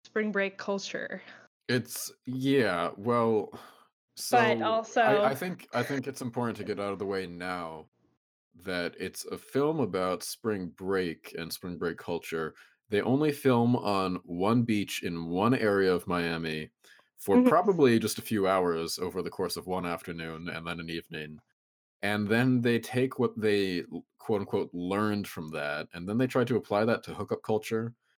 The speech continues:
Speaker 2: as far as,
Speaker 1: Right.
Speaker 2: like, as far as, like, millennials and college-age students
Speaker 1: Right,
Speaker 2: go as a,
Speaker 1: yeah,
Speaker 2: as a
Speaker 1: in ge-,
Speaker 2: whole
Speaker 1: in,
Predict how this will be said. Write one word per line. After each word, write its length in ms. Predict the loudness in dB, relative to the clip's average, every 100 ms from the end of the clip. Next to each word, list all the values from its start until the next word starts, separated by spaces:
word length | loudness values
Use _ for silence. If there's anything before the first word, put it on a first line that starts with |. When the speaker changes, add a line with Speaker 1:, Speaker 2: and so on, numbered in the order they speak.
| _ -6
Speaker 2:
as 160 | -6
far 340 | -2 0 4 4
as, 180 | 2
Speaker 1:
Right. 20 | 0
Speaker 2:
like, 300 | -6 -8 _ -4
as 220 | -2 -2
far 160 | 0 0
as, 100 | 0
like, 140 | -2
millennials 800 | -2 -2 0 0 0 0 0 0
and 100 | -6
college-age 640 | -6 -4 -4 -2 -2 -2 -6
students 380 | -4 2 2
Speaker 1:
Right, 0 |
Speaker 2:
go 340 | 2 0 -2 -2
as 200 | -2 0
a, 80 | 0
Speaker 1:
yeah, 80 | -2
Speaker 2:
as 100 | 0
a 40 |
Speaker 1:
in 120 | 0
ge-, 140 | 4 4
Speaker 2:
whole 140 | 4
Speaker 1:
in, 360 | 2 2 2